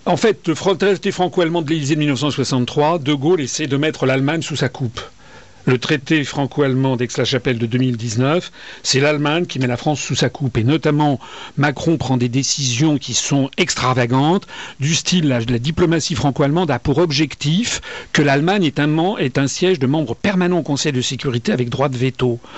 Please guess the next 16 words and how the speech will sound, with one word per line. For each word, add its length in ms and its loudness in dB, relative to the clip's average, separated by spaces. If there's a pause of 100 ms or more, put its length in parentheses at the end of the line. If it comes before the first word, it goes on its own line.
(280)
Mais 100 0
pourquoi 360 -2
est-ce 100 -4
que 80 0
la 100 0
France 240 -2
fait 140 -2
ça ? 320 -2 (580)
Et 80 2
qu'est-ce 240 0
que 80 0
l'Allemagne 320 2
nous 120 2
donne 180 2
en 100 0
échange ? 480 -2